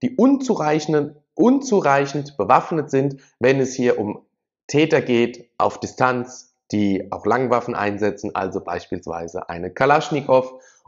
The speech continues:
Und das wird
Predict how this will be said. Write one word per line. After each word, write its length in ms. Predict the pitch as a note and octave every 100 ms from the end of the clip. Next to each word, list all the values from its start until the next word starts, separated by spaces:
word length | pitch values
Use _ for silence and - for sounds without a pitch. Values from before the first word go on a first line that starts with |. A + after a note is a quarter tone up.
| _
Und 460 | C3 C#3 C3 - - _ _ _
das 440 | C3 C#3 - - - _ _ _
wird 460 | G2+ A2+ G#2+ -